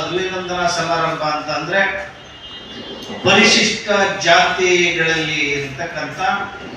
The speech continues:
ನೂರ ಒಂದು ಜಾತಿಗಳ ಒಳ ಮೀಸಲಾತಿ ನೀಡಬೇಕು, ಪರಿಶಿಷ್ಟ ಜಾತಿಗಳ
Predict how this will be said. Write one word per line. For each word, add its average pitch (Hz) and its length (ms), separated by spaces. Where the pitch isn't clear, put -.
ನೂರ 208 340
ಒಂದು 185 580
ಜಾತಿಗಳ 160 480
ಒಳ 165 180
ಮೀಸಲಾತಿ 185 1200
ನೀಡಬೇಕು, 185 960
ಪರಿಶಿಷ್ಟ - 300
ಜಾತಿಗಳ 185 720